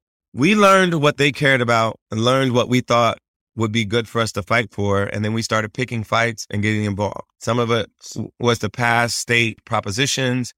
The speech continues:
Some of it was to get certain people elected, which I have to kind of separate from the nonprofit wing of my life, but I still personally get involved.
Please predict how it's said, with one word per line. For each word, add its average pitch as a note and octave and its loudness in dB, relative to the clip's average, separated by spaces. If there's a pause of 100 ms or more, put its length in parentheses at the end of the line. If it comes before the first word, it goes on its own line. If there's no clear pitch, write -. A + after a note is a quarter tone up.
(120)
Some B2 -4
of A#2+ 0
it A#2 -2
was G#2+ -4
to G2+ -6
get G2+ -4
certain A2 -4
people F#2+ -6
elected, A#2+ -2 (260)
which A2 -2
I A#2 2
have A2 0
to A2 -2
kind A2+ -4
of G2 -6
separate A2 -2
from G2+ -4 (160)
the G#2 -6
nonprofit G#2+ -2
wing A2 -4
of G2+ -6
my G#2 0
life, A2 -2
but G#2 -2
I G#2+ 0
still G#2 -4
personally A2+ -4
get G#2+ -2
involved. G#2 -2